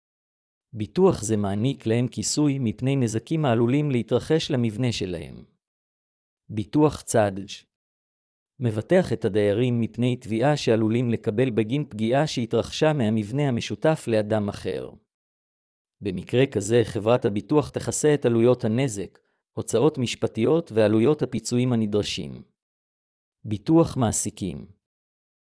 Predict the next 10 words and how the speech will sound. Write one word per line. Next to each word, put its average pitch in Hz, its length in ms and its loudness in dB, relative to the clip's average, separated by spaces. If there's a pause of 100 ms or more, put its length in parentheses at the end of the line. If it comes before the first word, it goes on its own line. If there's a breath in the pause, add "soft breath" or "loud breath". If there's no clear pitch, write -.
(200)
הדיירים 110 560 0
נחשבים 117 520 0
על 120 80 2
פי 127 180 -2
חוק - 280 2
למעסיקים 117 640 0
של 123 160 -2
נותני 113 400 -2
השירות 123 460 -2
בבניין, 107 600 0